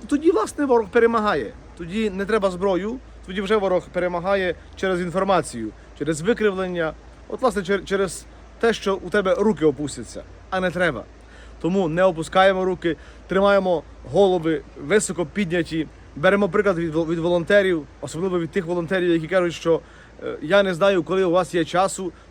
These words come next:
читати підозрілі новини. У нас нема часу, бо так багато є роботи, так багато служінь, так багато треба допомагати і воїнам, і постраждалим від війни,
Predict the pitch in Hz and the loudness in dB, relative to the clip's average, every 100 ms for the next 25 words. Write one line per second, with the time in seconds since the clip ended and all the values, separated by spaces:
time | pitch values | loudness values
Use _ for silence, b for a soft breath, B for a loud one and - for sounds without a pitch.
0 | - 139 196 180 156 180 165 185 180 170 | -18 0 0 0 -6 -6 -4 -4 -2 0
1 | 175 156 - B B B 143 180 170 196 | 0 -4 -8 B B B -4 -4 -2 0
2 | 202 190 180 165 147 151 135 175 175 185 | 2 2 -2 -2 -4 -6 -2 -4 0 0
3 | 190 180 170 156 196 - 160 165 165 180 | 2 2 2 4 0 -2 -6 -4 0 0
4 | 170 160 B B - 170 135 196 190 151 | 2 0 B B -8 -6 -2 -2 -2 -4
5 | B B 170 175 185 190 190 170 160 170 | B B -2 2 2 2 0 0 -2 -2
6 | 170 190 185 165 143 B B 151 147 135 | 0 0 0 -2 -2 B B -6 -4 0
7 | 196 190 180 165 160 175 151 180 165 202 | 2 2 0 -2 -2 -4 -2 -2 2 2
8 | 196 180 156 180 180 214 | 2 -4 -4 -4 0 0